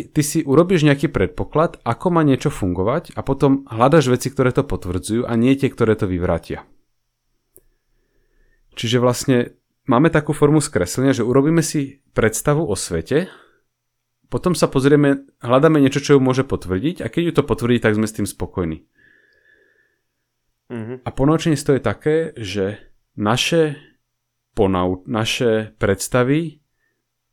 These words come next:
Speaker 1: dopredu posúvajú tie veci, ktoré sa ich snažia vyvrátiť. Keď máš fyzikálnu teóriu od Newtona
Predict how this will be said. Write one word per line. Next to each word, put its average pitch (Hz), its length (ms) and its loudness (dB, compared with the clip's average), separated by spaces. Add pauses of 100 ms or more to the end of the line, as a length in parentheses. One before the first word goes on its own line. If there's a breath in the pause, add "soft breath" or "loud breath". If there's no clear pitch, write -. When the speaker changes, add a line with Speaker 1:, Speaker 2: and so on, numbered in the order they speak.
(280)
Speaker 1:
dopredu 143 420 4
posúvajú 139 400 2
tie 131 140 2
veci, 120 160 0
ktoré 117 240 2
sa 113 160 2
ich 107 80 -2
snažia 107 320 0
vyvrátiť. 95 640 -2 (1300 soft breath)
Keď 117 220 -2
máš 110 200 2
fyzikálnu 143 460 2
teóriu 123 320 2
od 110 100 0
Newtona 98 680 -2